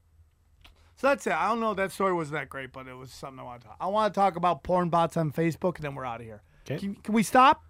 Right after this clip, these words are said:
Speaker 2: Let's
Speaker 1: with
Speaker 2: do
Speaker 1: the
Speaker 2: it.
Speaker 1: porn bots on Facebook?
Speaker 2: Please.
Speaker 1: It's where my mom is. It's where my aunts are.
Speaker 2: Yeah.
Speaker 1: Okay? I don't need porn bots. I'm just so tired of it. It's like, you have Instagram, you have Twitter. Facebook is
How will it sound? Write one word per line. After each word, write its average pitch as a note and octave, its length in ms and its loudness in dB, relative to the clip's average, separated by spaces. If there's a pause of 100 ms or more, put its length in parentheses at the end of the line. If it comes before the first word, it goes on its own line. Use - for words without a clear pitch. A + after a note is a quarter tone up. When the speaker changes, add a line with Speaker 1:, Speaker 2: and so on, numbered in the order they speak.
(180)
Speaker 2:
Let's A#2+ 120 -10
Speaker 1:
with F#3 100 2
Speaker 2:
do A3 40 4
Speaker 1:
the - 40 -2
Speaker 2:
it. - 40 -8
Speaker 1:
porn B3 220 6
bots A#3+ 240 4
on A#3+ 160 4
Facebook? B3 440 4 (180)
Speaker 2:
Please. B2+ 340 -6 (260)
Speaker 1:
It's G3+ 200 2
where C#4+ 140 4
my C#4+ 120 6
mom C#4+ 380 6
is. F4+ 280 4 (520)
It's G3+ 100 -2
where C4+ 140 6
my B3+ 140 6
aunts C#4 380 4
are. D#4+ 400 10 (120)
Speaker 2:
Yeah. C3 180 2 (220)
Speaker 1:
Okay? D#4 440 6 (640)
I C#4 80 4
don't F4 160 4
need F#4 220 4
porn F4 320 4
bots. A3+ 500 2 (720)
I'm B3 100 2
just E4 180 4
so F4 140 6
tired E4+ 460 4
of C#4+ 180 4
it. G3 100 -2
It's - 140 -6
like, D#4+ 220 2 (220)
you D#4+ 160 8
have F4 120 8
Instagram, C4+ 720 4
you B3 60 4
have C#4 160 6
Twitter. D#4 400 6 (300)
Facebook F4 540 2 (180)
is D#4 240 -2